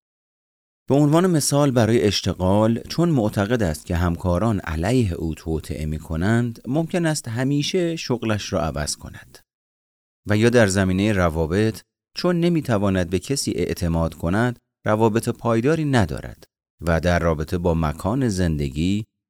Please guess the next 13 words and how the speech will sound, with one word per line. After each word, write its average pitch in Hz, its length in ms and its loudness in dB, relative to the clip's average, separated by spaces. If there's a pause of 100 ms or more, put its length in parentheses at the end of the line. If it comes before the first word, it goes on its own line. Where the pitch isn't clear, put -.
(120)
چون 151 240 -4
به 120 80 -2
صاحب 90 440 0
خانه 82 480 -2
خود 110 420 -6
برای 92 300 0
اینکه 95 400 -4
او 139 180 -4
را 139 180 -6
از 76 180 -8
خانه‌اش 87 580 -6
بیرون 71 380 -4
کند 65 380 -8